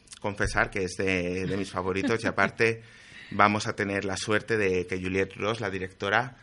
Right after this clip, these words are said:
Speaker 1: se va a acercar a Manises a,
Speaker 2: Muy bien.
Speaker 1: a presentarnos y a conocer tanto al público como al festival, que eso es algo que desde Ma-, eh, desde Maniatic hacemos mucho esfuerzo en intentar que vengan todos los directores posibles.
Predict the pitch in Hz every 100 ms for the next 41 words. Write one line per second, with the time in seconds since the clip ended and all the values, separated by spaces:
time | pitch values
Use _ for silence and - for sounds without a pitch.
0 | - - - 98 90 104 - 95 98 95
1 | 92 92 92 92 92 113 - 101 95 90
2 | 90 92 95 - 95 95 92 95 98 107
3 | 113 120 120 - 95 92 90 90 90 92
4 | 92 95 90 92 90 92 92 87 - 104
5 | 110 113 117 117 117 110 104 92 95 -
6 | 95 104 117 120 117 - - - - -
7 | - - - - 110 104 123 117 120 -
8 | - - - 107 107 110 120 110 101 92
9 | 92 90 - 98 - 98 - 95 95 92
10 | 87 - 92 90 90 110 101 98 101 107
11 | 104 - 98 - 101 101 - 117 123 101
12 | 95 95 92 95 101 101 98 107 107 107
13 | - _ - - _ _ - 98 104 95
14 | 90 90 101 - 90 92 87 - -